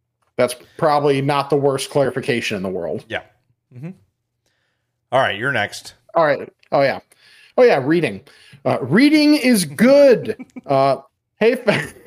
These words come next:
Speaker 1: <laughs> that was just on yesterday, so
Speaker 2: Great movie.
Speaker 1: great. Yep. "Hey, Fats, with the Chicago cut pizza, what are your opinions of super tiny corner pieces that are mostly crunchy crust?
Speaker 2: Love 'em.
Speaker 1: Thanks,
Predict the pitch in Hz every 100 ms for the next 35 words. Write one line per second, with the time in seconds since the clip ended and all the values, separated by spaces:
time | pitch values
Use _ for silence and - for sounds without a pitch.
0 | - - - 208 - 196 - - 185 175
1 | 170 156 143 135 120 117 113 - 127 -
2 | 135 - 151 - - - 95 87 85 76
3 | 104 87 - - - - - _ _ 131
4 | 127 - - _ _ _ 156 - 240 240
5 | 190 196 196 170 - 190 196 - - 202
6 | 262 262 269 220 - 202 185 160 143 127
7 | 170 220 254 233 - 180 180 190 185 127
8 | - 220 226 262 - 190 185 - 208 208
9 | 190 - 147 139 156 143 151 135 135 143
10 | 170 - 190 - - 123 - 127 - 196
11 | - - 120 120 113 98 208 208 113 -